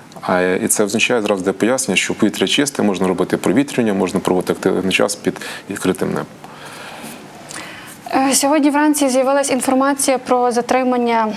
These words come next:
Speaker 2: на нібито отриманні неправомірної вигоди голови Тернопільської обласної ради Михайла Головка. Е, у «Свободі» прокоментували затримання Михайла, що, мовляв, це московський патріархат,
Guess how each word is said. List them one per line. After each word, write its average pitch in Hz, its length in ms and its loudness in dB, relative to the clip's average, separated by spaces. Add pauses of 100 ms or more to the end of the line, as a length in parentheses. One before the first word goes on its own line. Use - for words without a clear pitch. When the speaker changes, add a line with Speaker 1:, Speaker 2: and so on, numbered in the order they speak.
(300)
Speaker 2:
на 226 260 2
нібито 226 520 2
отриманні 226 480 2
неправомірної 233 720 2
вигоди 226 360 2
голови 220 240 2
Тернопільської 220 520 0
обласної 214 300 0
ради 214 180 2
Михайла 277 360 2
Головка. 220 460 0 (760)
Е, 233 320 2
у 254 80 0
«Свободі» 277 480 0
прокоментували 262 760 2
затримання 285 580 4
Михайла, 254 540 0
що, 233 340 0
мовляв, 233 460 2
це 240 420 2
московський 220 720 0
патріархат, 214 640 0